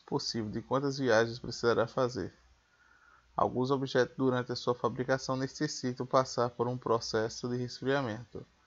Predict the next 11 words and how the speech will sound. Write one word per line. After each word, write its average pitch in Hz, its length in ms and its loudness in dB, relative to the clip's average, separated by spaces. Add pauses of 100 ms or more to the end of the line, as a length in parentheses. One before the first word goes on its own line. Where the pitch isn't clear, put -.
(460)
Para 117 220 2
que 127 140 -6
isso 123 340 0
ocorra, 131 580 -2 (140)
uma 120 200 -2
fábrica 113 480 2
utiliza 135 500 0
um 156 100 -4
tanque 123 440 -2
de 117 80 -2
resfriamento 113 760 -2